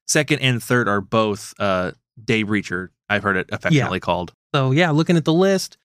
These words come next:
Speaker 1: You went second or third. Just these, these
Speaker 2: We're,
Speaker 1: lists are
Speaker 2: we're,
Speaker 1: almost
Speaker 2: yeah,
Speaker 1: identical.
Speaker 2: just
Speaker 1: Like,
Speaker 2: going on the second one.
Speaker 1: I mean, literally almost to the card. These are almost identical lists.
Speaker 2: Yeah. Doesn't look like there's anything too spicy. I mean, the deck itself is, I mean, I don't wanna call it super spicy, but, like,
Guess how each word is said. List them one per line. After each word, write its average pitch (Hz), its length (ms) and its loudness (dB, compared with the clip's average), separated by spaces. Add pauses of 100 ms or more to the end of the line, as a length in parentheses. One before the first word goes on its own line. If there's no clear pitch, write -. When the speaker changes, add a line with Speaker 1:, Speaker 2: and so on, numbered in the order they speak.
(120)
Speaker 1:
You 123 100 2
went 104 140 -2
second 104 240 -4
or 92 60 -6
third. 90 300 -2
Just 95 240 -6
these, 127 200 2
these 143 240 4
Speaker 2:
We're, 180 60 0
Speaker 1:
lists 175 200 4
are 131 100 6
Speaker 2:
we're, - 60 -2
Speaker 1:
almost 131 380 2
Speaker 2:
yeah, - 80 6
Speaker 1:
identical. 98 440 0
Speaker 2:
just 185 140 2
Speaker 1:
Like, 185 80 2
Speaker 2:
going 160 200 0
on 143 100 0
the 135 60 0
second 139 340 0
one. 139 260 0 (220)
Speaker 1:
I 120 60 0
mean, 117 160 2
literally 131 360 4
almost 117 320 0
to 113 80 0
the 101 80 0
card. 90 380 0
These 95 160 -4
are 98 200 0
almost 104 380 0
identical 85 420 -6
lists. - 460 -16
Speaker 2:
Yeah. 104 240 -12 (380)
Doesn't 147 300 -2 (140)
look 156 300 0
like 151 200 2
there's 139 200 0
anything 160 460 2
too 180 240 0
spicy. 180 560 -4 (280)
I 151 60 2
mean, 147 160 4
the 143 80 4
deck 190 240 2
itself 165 480 -2 (340)
is, 131 500 0 (380)
I 143 60 0
mean, 135 120 2
I 156 80 4
don't 196 120 0
wanna 135 140 0
call 131 200 2
it 117 80 -6
super 170 320 2
spicy, 131 460 2
but, 135 220 0
like, 127 280 0